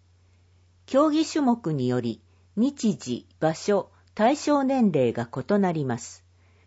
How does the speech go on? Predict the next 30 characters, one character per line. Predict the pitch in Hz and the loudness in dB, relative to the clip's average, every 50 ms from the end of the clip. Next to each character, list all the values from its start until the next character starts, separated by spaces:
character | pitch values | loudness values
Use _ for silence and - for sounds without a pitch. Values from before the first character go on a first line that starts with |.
| _ _ - | _ _ -2
詳 | 226 233 269 320 | 2 2 4 2
し | 311 - - | 2 -2 -6
く | - - 156 | -4 0 0
は、 | 139 123 - - _ _ _ _ _ _ _ _ | 0 0 -2 -4 _ _ _ _ _ _ _ _
千 | - - 208 | -14 -4 0
葉 | - 294 302 | 2 2 2
県 | 302 - 202 160 143 123 | 2 0 0 0 -2 -4
障 | - - 226 269 285 269 | -2 0 2 2 2 2
害 | - 269 254 214 | 2 2 2 2
者 | - - 135 131 | 0 -2 -4 -4
ス | - - - | -4 -4 0
ポ | - 247 254 | 2 2 2
ー | 262 | 2
ツ | 254 - - | 0 -4 -6
協 | - - 247 208 175 | -2 0 2 2 0
会 | - - 135 131 113 - - | 0 -4 -4 -4 -4 -6 -8
ホ | - - - 254 277 294 | -12 -4 0 2 2 2
ー | |
ム | 285 294 277 | 2 0 0
ペ | 285 - 277 269 240 | 0 2 4 4 4
ー | 302 | 4
ジ | - - 127 | 4 2 0
を | 117 113 | 0 0
ご | - 127 123 | 0 -2 -2
確 | - 185 185 - 175 | -2 -2 -4 -2 -4
認 | 170 165 151 139 135 | -4 -2 -4 -4 -6
く | - - 127 | -8 -8 -6
だ | - 117 117 | -6 -6 -8
さ | - - - 113 | -8 -10 -10 -10
い。 | 95 - | -10 -12